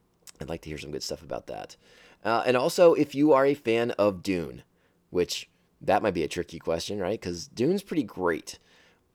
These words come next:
but Dune is, let's put it this way, my feelings on Dune are complicated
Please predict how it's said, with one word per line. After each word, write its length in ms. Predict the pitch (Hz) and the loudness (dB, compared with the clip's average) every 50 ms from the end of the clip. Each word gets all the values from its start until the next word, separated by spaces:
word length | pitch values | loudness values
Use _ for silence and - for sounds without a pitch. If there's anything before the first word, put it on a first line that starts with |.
| _ _ _ - 85 - _ | _ _ _ -20 -20 -14 _
but 180 | - 139 120 - | -4 -4 -4 -4
Dune 320 | - 117 123 147 165 180 | -4 -4 -2 0 0 -2
is, 540 | 175 - 120 127 123 120 117 113 107 - - _ _ _ _ _ _ _ _ _ _ _ _ _ _ _ _ _ _ _ _ _ _ _ _ _ _ _ - _ _ - _ _ - | 0 0 2 2 4 2 0 -2 -4 -8 -10 _ _ _ _ _ _ _ _ _ _ _ _ _ _ _ _ _ _ _ _ _ _ _ _ _ _ _ -20 _ _ -20 _ _ -10
let's 280 | - 127 151 190 - - | -2 0 0 0 0 -4
put 180 | - - 220 | -8 -4 -4
it 80 | 185 - | -4 -2
this 200 | 127 117 - - | -4 -6 -6 -4
way, 160 | - 55 62 | -4 -4 -4
my 140 | 85 104 127 | -4 -6 -8
feelings 360 | - - 170 170 180 175 156 | -6 -6 -6 -4 -4 -4 -6
on 140 | 139 117 98 | -6 -6 -6
Dune 340 | 82 - 92 85 85 82 52 | -4 -4 -4 -4 -4 -6 -8
are 80 | - | -10
complicated 800 | - - - - - 92 90 - 90 78 85 90 87 87 - - | -12 -14 -14 -12 -10 -10 -10 -10 -10 -8 -6 -6 -6 -8 -10 -14